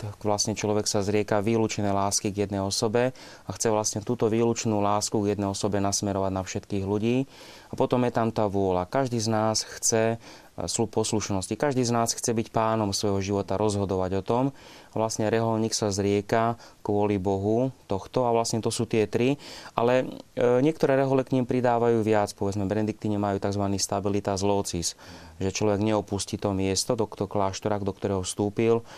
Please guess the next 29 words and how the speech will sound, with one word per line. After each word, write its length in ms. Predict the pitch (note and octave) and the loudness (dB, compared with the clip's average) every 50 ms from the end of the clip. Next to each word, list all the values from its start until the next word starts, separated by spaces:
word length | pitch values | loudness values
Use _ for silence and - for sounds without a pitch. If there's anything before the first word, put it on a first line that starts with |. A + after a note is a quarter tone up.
| - - - - | -20 -20 -10 -4
My 160 | G#2 G#2 G#2 | 0 0 0
ako 240 | G#2 G#2 - G2+ G2+ | 0 0 0 0 2
jezuiti 400 | G2+ F#2+ G2+ G2+ G#2 G#2 - G#2 | 2 2 0 0 -2 -2 -2 0
niektorí 400 | G2 G2 F2+ - - G2+ G2 G2 | 0 0 -2 -2 -4 -2 -2 -2
ešte 160 | G2 - G2+ | -2 -2 -4
máme 320 | F#2+ F#2 F#2 F#2+ G2 F#2+ | -2 -2 -2 -2 -2 -4
ten 160 | - G2+ F#2+ | -4 -4 -4
sľub 320 | F#2+ - - - G2 G2 G2 - | -4 -4 -4 -2 -2 -2 -4 -4
poslušnosti 720 | - - A2 G#2+ - G#2 G2 - - G2 F#2 F2+ - G2 F#2+ | -2 0 0 0 0 -2 -2 -2 -2 -4 -4 -4 -4 -6 -4
Svätému 480 | - - G2 F#2+ - G#2 G2 G2 F#2+ | -4 -4 -4 -4 -2 -2 -2 0 -2
Otcovi. 480 | F#2+ F#2+ - - A2+ G#2+ A2+ A#2+ C3 - - - - - - - - - | -2 -4 -2 -2 0 2 2 0 0 -2 -6 -10 -16 -14 -14 -16 -8 -4
Takže 160 | G2+ G2 G2+ | -4 -4 -2
tie 160 | - - B2+ | 0 2 2
sa 160 | A#2+ - A#2 A2+ | 2 2 2 0
ešte 160 | A2 - A#2 | 0 0 -2
tak 220 | G#2 A2 G#2 - - | -2 -2 -4 -4 -4
pridávajú 480 | A2 G#2+ G2+ G#2+ G2+ G2+ G2 G2+ G2 | -2 0 2 2 2 2 2 0 0
k 120 | G2 - - | -2 -2 -2
tým 140 | G#2+ G2+ G2 G2 | 0 0 0 0
trom 400 | - - G2+ G2+ G2 F#2+ F#2+ F2+ | -2 -2 0 0 0 -2 -2 -2
základným. 720 | F#2 F2+ F2 F2+ - - F#2 F2+ F2 F2+ F#2 F#2 F2+ - - - - - - | -2 -2 -2 -4 -4 -4 -4 -4 -4 -2 -2 -4 -4 -6 -8 -16 -20 -8 -6
Takže 240 | B2 A2+ A2+ A#2 - | -4 -2 0 0 0
to 80 | C3+ | 0
je 60 | B2 - | 0 0
tak 160 | A#2 A2 - | 0 0 -2
skôr, 320 | - - - A2 G#2+ G#2 | -2 0 2 2 2 2
tak 220 | G2+ - F#2+ F#2 - | 0 -4 -6 -6 -4
tradične 480 | - G2+ F#2+ F#2 F#2 F#2 - - G2 F#2 | -2 -2 -2 -2 -2 -4 -6 -6 -6 -6
spravené. 640 | - - - F2+ F2+ F2 F2 F2 E2+ E2+ E2+ E2+ | -6 -6 -4 -2 -2 -2 -2 -2 -4 -4 -6 -8